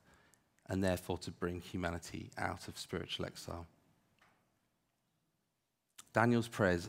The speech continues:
are not focused on himself here, but on the nation of Israel. He stands in the gap for her.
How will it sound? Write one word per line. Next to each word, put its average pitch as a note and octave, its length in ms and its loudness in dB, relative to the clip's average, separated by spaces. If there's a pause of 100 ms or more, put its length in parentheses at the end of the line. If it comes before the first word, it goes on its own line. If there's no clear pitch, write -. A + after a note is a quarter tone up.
are F#2 80 0
not F#2+ 160 2
focused G2 480 0
on F#2 120 0
himself F#2 580 0
here, E2+ 200 -2 (920)
but - 100 -4
on G2+ 140 2
the G2 60 4
nation G#2 400 4
of F2+ 80 0
Israel. F2 380 0 (1200)
He A2+ 80 -4
stands A#2+ 480 10
in G#2 80 4
the G2+ 60 2
gap G2 320 6
for G2+ 280 4
her. F2+ 300 -2